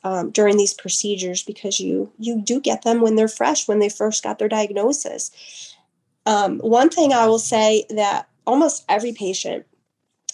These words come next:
with advanced stage cancer tells me is that they are inspired and they leave our suite with hope, seeing that I'm there and doing it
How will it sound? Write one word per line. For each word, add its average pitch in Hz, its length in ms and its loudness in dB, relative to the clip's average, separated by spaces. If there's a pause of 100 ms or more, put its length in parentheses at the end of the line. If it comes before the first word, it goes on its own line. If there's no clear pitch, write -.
(140)
with 190 140 -4
advanced 180 440 -2
stage - 360 -10
cancer 180 340 -8
tells - 420 -4
me - 200 -2
is 175 200 -4
that - 420 -4
they 185 380 0
are 185 180 -4
inspired 190 840 0
and 196 200 -2
they 190 260 -4 (240)
leave 214 360 0
our 196 240 -2
suite 196 400 -6
with 190 180 -6 (220)
hope, - 380 2 (260)
seeing 311 440 4
that 202 300 2 (200)
I'm 214 200 4
there 247 380 4
and 220 160 2
doing 233 320 2
it 190 280 0